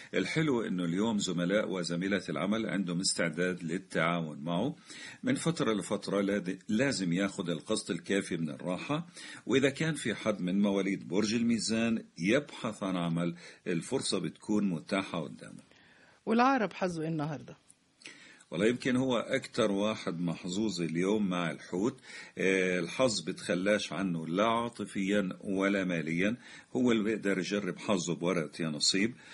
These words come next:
Speaker 1: هو اللي بيقدر يتقرب من حبايبه ويعزز العلاقة معهم أكتر وأكتر.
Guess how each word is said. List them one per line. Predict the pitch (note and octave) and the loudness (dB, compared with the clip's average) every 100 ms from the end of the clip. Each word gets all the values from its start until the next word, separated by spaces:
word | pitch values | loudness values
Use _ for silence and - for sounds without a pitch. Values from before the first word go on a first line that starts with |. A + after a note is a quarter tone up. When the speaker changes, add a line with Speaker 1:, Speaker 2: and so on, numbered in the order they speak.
| - - | -18 -8
Speaker 1:
هو | - B2 | 2 4
اللي | B2 G#2+ | 4 2
بيقدر | F#2 G#2 G2 G2 | 2 0 2 0
يتقرب | E2 - F2 F2+ D#2+ | 0 -2 -2 -2 0
من | E2+ | -2
حبايبه | E2+ G2 F2+ G#2+ A2 | 0 0 2 2 2
ويعزز | B2+ G#2+ C#2+ D2+ G#2+ F#2+ F#2 F#2 | 2 0 0 0 0 0 0 2
العلاقة | D#2+ E2 F#2+ G#2+ | 2 0 0 0
معهم | F2 F2+ D#2 F#2+ F2 | 0 -2 -2 -2 -2
أكتر | - G2 - G2 E2 | -2 -4 -2 -2 0
وأكتر. | C#2+ D#2+ - G#2+ | -2 -6 0 0